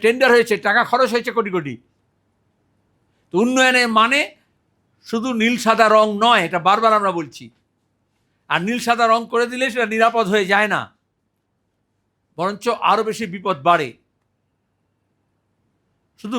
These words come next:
মিরিকে সতেরো জন মানুষ মারা গেছেন, প্রতি মুহূর্তে মৃত্যুর সংখ্যা বাড়ছে।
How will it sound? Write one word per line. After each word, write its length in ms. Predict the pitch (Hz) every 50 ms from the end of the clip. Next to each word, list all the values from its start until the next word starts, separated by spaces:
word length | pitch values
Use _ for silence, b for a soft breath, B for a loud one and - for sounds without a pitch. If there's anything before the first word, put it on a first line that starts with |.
| 202 185
মিরিকে 280 | 220 262 330 339 339 285 180 202
সতেরো 220 | 233 - 247 226 214
জন 100 | 214 196 185
মানুষ 120 | 180 160 147
মারা 140 | 156 139 135 123
গেছেন, 240 | 117 - - 127 - _ _ _ _ _ _ _ _ _ _ _ _ _ _ _ _ _ _ _ _ _ _ _ _ _ _ _ _ _ _ _ _ _ _ _ _ _ _ _ _ _ _ _ _ _ _ _ _ _ _
প্রতি 180 | 233 240 - 269 240
মুহূর্তে 260 | 262 285 277 277 302 233 226
মৃত্যুর 280 | 233 226 - 208 - 233
সংখ্যা 220 | 214 196 202 180 160
বাড়ছে। 280 | 151 - - - -